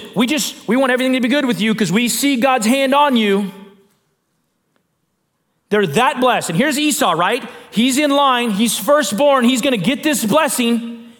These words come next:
And he trades it away, the glory of God, for a bowl of soup. Listen, you thought you were a bad deal maker. There's hope.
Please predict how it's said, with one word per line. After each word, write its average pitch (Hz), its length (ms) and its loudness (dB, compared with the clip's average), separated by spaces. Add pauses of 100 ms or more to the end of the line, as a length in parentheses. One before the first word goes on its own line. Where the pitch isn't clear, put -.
(240)
And 180 100 -2
he 233 120 0
trades 254 400 0
it 339 100 0
away, 320 560 2
the 214 80 0
glory 330 400 2
of 392 120 -2
God, 339 460 2 (1400)
for 247 220 2
a 247 60 2
bowl 403 400 4
of - 60 -2
soup. 370 440 0 (1300)
Listen, 233 340 0
you 262 180 0
thought 247 300 0
you 233 200 0
were 220 160 2
a 175 60 0
bad 190 320 -2
deal 180 180 0
maker. 123 400 -6 (2500)
There's 190 200 -2
hope. 147 320 -4